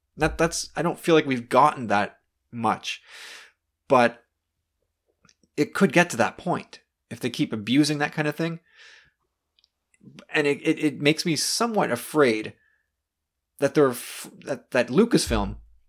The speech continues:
is a little bit scared to, to step outside all these lines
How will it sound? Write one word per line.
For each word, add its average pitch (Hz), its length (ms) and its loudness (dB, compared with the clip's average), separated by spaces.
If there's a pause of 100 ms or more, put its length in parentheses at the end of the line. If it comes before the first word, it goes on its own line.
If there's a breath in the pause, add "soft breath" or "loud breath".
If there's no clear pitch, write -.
(200)
is 143 120 2
a 123 60 4
little 123 200 4
bit 117 120 2
scared 107 420 2
to, 117 140 -8
to - 160 -8
step - 420 -2
outside 113 400 4
all 110 120 4
these 113 200 -4
lines 107 480 -2